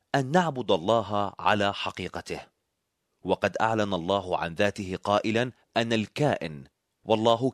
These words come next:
كائن في ثلاثة أقانيم، ثلاثة في واحد. وبالرغم من ذلك، عندما نتحدث عن عبادة الروح القدس، قد يبدو الأمر جديداً،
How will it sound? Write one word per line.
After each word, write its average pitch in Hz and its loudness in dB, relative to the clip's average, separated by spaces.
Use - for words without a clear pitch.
كائن 110 2
في 101 -4
ثلاثة 95 0
أقانيم، 101 -2
ثلاثة 101 0
في 101 -2
واحد. 87 -2
وبالرغم 110 2
من 82 -2
ذلك، 73 -2
عندما 156 4
نتحدث 120 0
عن 98 0
عبادة 95 2
الروح 82 -8
القدس، 90 -6
قد 131 0
يبدو 120 2
الأمر 98 -6
جديداً، 98 -2